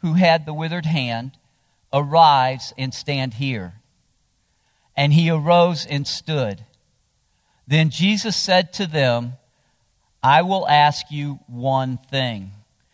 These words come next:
Is it lawful on the Sabbath to do good or to do evil,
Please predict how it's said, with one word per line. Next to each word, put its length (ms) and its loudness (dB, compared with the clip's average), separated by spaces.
Is 240 -2
it 160 0
lawful 640 2
on 200 -2
the 60 -6
Sabbath 640 0
to 120 -8
do 180 -4
good 600 -4
or 140 -6
to 180 -12
do 240 -8
evil, 560 -8